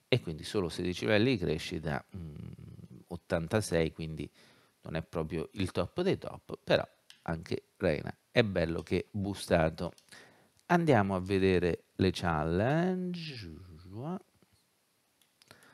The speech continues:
Come vi ho detto, arriverà la Coop Challenge durante i prossimi giorni,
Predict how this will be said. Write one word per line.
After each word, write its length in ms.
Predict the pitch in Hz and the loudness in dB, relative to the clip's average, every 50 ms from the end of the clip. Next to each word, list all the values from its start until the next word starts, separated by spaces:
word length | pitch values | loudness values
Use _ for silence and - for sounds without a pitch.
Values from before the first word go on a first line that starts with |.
| _ _ | _ _
Come 240 | - - 82 90 90 | -14 -10 -8 -6 -4
vi 100 | 87 95 | -2 -2
ho 60 | 90 | 0
detto, 420 | 87 95 90 85 - - - 78 - - | 2 2 2 0 0 -6 -12 -12 -10 -4
arriverà 600 | - 85 82 82 82 85 85 82 80 80 76 67 - | -2 -2 0 0 0 0 0 2 2 2 0 0 -2
la 140 | - 85 82 | -2 -4 -4
Coop 240 | - - - - - | -4 -8 -10 -10 -8
Challenge 880 | - - 87 80 76 73 76 82 92 101 113 120 135 151 165 151 135 101 | -8 -4 -2 -2 -2 -2 -2 -4 -4 -6 -6 -6 -6 -4 -6 -6 -6 -8
durante 680 | 82 80 - 78 - - 85 - - - 85 85 - _ _ - | -10 -8 -8 -8 -8 -10 -12 -12 -8 -6 -6 -6 -6 _ _ -12
i 120 | - 87 | -12 -12
prossimi 520 | 82 - 82 76 80 - - - 95 104 117 | -10 -8 -8 -8 -8 -8 -10 -8 -8 -6 -6
giorni, 460 | 120 139 156 165 175 160 127 87 73 | -6 -4 -2 -2 -2 -2 -4 -8 -10